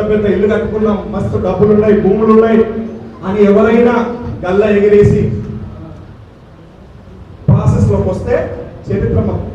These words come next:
ఖచ్చితంగా పునరావృతం అవుతుంది. అది నేను చెప్పదలుచుకున్నాను. దయచేసి ఈ సందర్భంగా చాలా బాధపడుతున్నాను కామ్రేడ్ కిరణ్ లేకపోవడానికి. అసలు నాకు తలుచుకుంటే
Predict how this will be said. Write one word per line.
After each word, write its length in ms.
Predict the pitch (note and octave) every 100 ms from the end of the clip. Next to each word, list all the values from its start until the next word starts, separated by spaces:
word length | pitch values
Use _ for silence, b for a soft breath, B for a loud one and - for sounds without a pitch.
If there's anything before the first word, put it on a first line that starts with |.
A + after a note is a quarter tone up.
| -
ఖచ్చితంగా 480 | F#3+ - - - -
పునరావృతం 580 | - G3 F#3 F3+ - D#3
అవుతుంది. 260 | C#3+ - - - - - - - - F3+
అది 120 | G3
నేను 140 | A#3 G#3+
చెప్పదలుచుకున్నాను. 640 | - F#3+ G3 G3 F#3 F3+ D#3
దయచేసి 440 | E3+ F#3+ F#3+ - - - - - -
ఈ 100 | - -
సందర్భంగా 500 | - - A#3 A3 F#3+ - -
చాలా 300 | A3 - C4 -
బాధపడుతున్నాను 680 | A3 A3+ G#3 G#3 G3+ G3 G#3+ - - - - -
కామ్రేడ్ 440 | F3 F3 F3+ F3+ -
కిరణ్ 260 | G3 G3+ F3+
లేకపోవడానికి. 580 | F3 C#3 C3+ - - - - - - - - - - - - - - - - -
అసలు 240 | - - - G#3 F#3+ F#3+ - - - - G3+
నాకు 160 | G#3+ G#3 -
తలుచుకుంటే 440 | G#3+ A3 C4